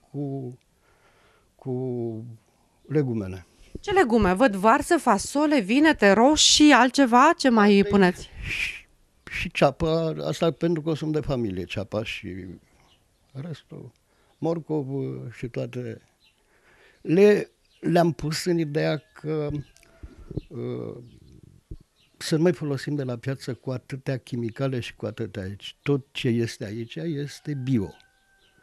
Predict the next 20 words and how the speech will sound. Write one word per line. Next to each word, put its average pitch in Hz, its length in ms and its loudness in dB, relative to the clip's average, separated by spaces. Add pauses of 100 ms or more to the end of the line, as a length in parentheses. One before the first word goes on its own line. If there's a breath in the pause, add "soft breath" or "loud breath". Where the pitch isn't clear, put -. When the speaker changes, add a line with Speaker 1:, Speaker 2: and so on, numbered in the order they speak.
(560)
Speaker 1:
Adică 123 720 -2 (360 soft breath)
Speaker 2:
Gunoi 240 300 -4
de 190 120 4
graj, 233 300 6
nu? 208 140 2
Speaker 1:
Gunoi 170 220 4
de 151 140 6
graj, 170 340 2
de, 208 680 -2 (1040)
gunoi 160 220 2
de 151 120 4
pasăre 180 600 0
pus, 175 500 -6
uh, 165 320 -4
și 160 540 -8 (540)
altceva, 151 460 -8
nimica 165 420 -2
decât, 156 440 -4
uh, 151 960 -4 (420)
pentru 156 840 0